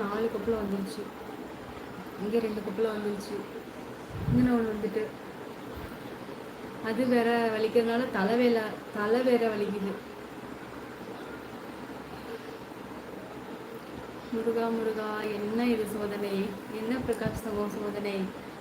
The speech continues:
எனக்கு தான் வந்து தலைவலிலாம் வருது, நீ, உனக்கு என்ன சோதனை? கே ஆர் சி அம்மா கூப்பிட்ருக்காங்க, எல்லாரும் பார்த்துக்கங்கப்பா, ப்ளீஸ்ப்பா. தூக்கம் வருதா? ஆமா முத்துக்குட்டி, கோல்டு போயாச்சு, வெள்ளி மட்டும்தான் இருக்கு.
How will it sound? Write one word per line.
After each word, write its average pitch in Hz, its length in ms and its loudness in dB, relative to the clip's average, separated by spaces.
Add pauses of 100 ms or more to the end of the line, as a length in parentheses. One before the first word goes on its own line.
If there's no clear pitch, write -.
(120)
எனக்கு 226 300 4
தான் 247 240 4
வந்து 240 200 6 (600)
தலைவலிலாம் 226 680 8
வருது, 214 280 4
நீ, 208 100 0
உனக்கு 220 300 2
என்ன 226 160 2
சோதனை? 202 440 -2 (840)
கே - 140 2
ஆர் 247 100 6
சி 247 140 0
அம்மா 240 220 6
கூப்பிட்ருக்காங்க, 233 680 2
எல்லாரும் 214 360 2
பார்த்துக்கங்கப்பா, 208 800 0
ப்ளீஸ்ப்பா. 208 500 -2 (240)
தூக்கம் 226 420 0
வருதா? 202 320 0 (340)
ஆமா 208 260 0
முத்துக்குட்டி, 214 540 0 (1500)
கோல்டு 240 300 6
போயாச்சு, 214 560 2
வெள்ளி 208 240 2
மட்டும்தான் 208 420 0
இருக்கு. 196 260 0